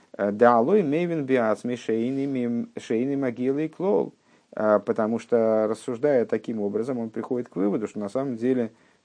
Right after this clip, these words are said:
э, ну, что значит ма-, материальные вопросы, значит, моё благо-, материальное благосостояние, э, имущество, здоровье, там, и так далее, он понимает, что на самом деле в том виде, в котором он существует, в, та-,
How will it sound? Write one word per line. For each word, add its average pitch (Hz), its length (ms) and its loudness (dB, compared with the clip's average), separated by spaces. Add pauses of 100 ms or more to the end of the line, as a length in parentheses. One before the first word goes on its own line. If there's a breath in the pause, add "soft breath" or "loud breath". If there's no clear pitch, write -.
(120)
э, 98 400 0
ну, 101 120 -10
что 127 140 -4
значит 110 200 -6
ма-, 101 100 -2
материальные 101 600 0
вопросы, 120 680 -4 (160)
значит, - 320 -18
моё 92 320 -6
благо-, 95 460 -10
материальное 95 580 -8
благосостояние, 117 840 -4 (440 soft breath)
э, 92 720 -8
имущество, 113 720 -4
здоровье, 113 640 0
там, 110 140 -10
и 101 40 -10
так 104 120 -4
далее, 139 180 0
он 113 80 -4
понимает, 127 400 -2
что - 100 -10
на 107 120 -6
самом 113 280 -4
деле 107 340 -2 (300 soft breath)
в - 100 -20
том 120 200 2
виде, 110 220 0
в - 40 -10
котором 98 420 -2
он 90 180 -4 (420)
существует, 107 600 -4 (240)
в, 104 220 -4
та-, 110 260 -2